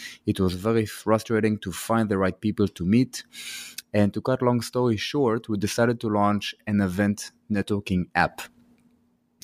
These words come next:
We, um, launched that and got amazing responses from the market. And I moved to New York, and we started to scale and build a business. And two years after,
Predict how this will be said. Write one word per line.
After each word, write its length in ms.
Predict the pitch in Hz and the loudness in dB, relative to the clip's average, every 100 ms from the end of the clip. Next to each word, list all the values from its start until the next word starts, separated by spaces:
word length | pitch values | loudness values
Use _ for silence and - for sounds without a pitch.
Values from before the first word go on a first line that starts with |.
| - - - - | -8 -8 -10 -10
We, 300 | 104 107 107 | -2 0 2
um, 520 | 98 98 95 95 98 - - | 2 0 -2 -4 -6 -16 -4
launched 300 | 113 120 113 | -2 -2 0
that 240 | 117 113 | -2 0
and 160 | 104 98 | -2 0
got 260 | 104 95 - | 0 0 -4
amazing 580 | 92 110 123 110 120 110 | -2 0 0 0 0 0
responses 600 | 101 - - 104 107 - | 0 -2 -2 0 0 -2
from 240 | - 98 | 0 0
the 100 | 90 | 0
market. 720 | 87 110 - 82 82 - - - - - - | 2 2 2 -2 -4 -6 -12 -12 -18 -20 -10
And 240 | 101 98 98 | -4 0 2
I 80 | |
moved 240 | 104 104 104 | 2 2 0
to 60 | 98 | -2
New 80 | |
York, 540 | 92 117 131 117 101 - | 0 0 2 0 0 -2
and 100 | 95 | -2
we 80 | 92 | -2
started 380 | - 98 92 - _ | 0 2 0 -2 _
to 100 | - | -8
scale 540 | 87 - - 131 117 104 | -4 -4 -2 0 0 -2
and 100 | 90 | -2
build 200 | 107 92 | -2 0
a 60 | |
business. 600 | 87 120 117 107 101 - - - - - - _ _ | 0 0 2 0 -2 -8 -14 -20 -16 -14 -14 _ _
And 120 | 101 | -8
two 100 | - | -2
years 260 | 151 139 107 | 0 0 0
after, 720 | 117 127 - - 131 127 127 | 0 -2 -4 -2 0 2 0